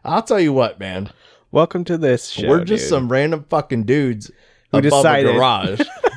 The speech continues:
Speaker 2: Who decided one day, "Hey, let's record our conversations on the fucking
Speaker 1: Because
Speaker 2: weekends while we drink."
Speaker 1: Because this is what happens when we're
Speaker 2: <laughs>
Speaker 1: drinking.
Speaker 2: And here we go.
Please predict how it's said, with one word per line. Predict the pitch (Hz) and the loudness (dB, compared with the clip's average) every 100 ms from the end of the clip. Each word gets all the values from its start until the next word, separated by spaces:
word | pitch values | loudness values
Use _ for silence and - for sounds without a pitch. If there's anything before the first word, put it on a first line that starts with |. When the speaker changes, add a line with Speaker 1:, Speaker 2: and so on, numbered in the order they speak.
| - - - - _ _ - - _ 220 - - - - - - 170 | -6 -10 -10 -20 _ _ -18 -18 _ -8 -8 -20 -20 -18 -18 -4 2
Speaker 2:
Who | |
decided | 175 190 180 165 | 2 4 4 6
one | 165 | 4
day, | 151 151 | 4 4
"Hey, | 214 143 113 _ _ | 4 4 0 _ _
let's | 165 170 | 0 2
record | 208 202 190 175 | 2 2 2 4
our | 156 | 4
conversations | 170 156 147 151 147 151 143 | 4 2 2 2 2 2 2
on | 139 | 2
the | 135 | 2
fucking | 156 160 | 0 2
Speaker 1:
Because | 131 147 | 4 4
Speaker 2:
weekends | 147 127 143 | 4 0 2
while | 127 | 4
we | 123 | 4
drink." | 120 110 85 | 2 -2 -2
Speaker 1:
Because | 156 165 143 | -2 0 2
this | 185 208 | 2 0
is | |
what | 170 160 | 0 0
happens | 160 170 226 143 | 2 0 -4 -2
when | 135 | -2
we're | 123 | -2
Speaker 2:
<laughs> | |
Speaker 1:
drinking. | 113 143 110 98 90 - _ _ _ - | -2 -2 -2 -6 -8 -16 _ _ _ -10
Speaker 2:
And | - | 0
here | 139 156 | 2 4
we | |
go. | 180 135 120 | 4 4 2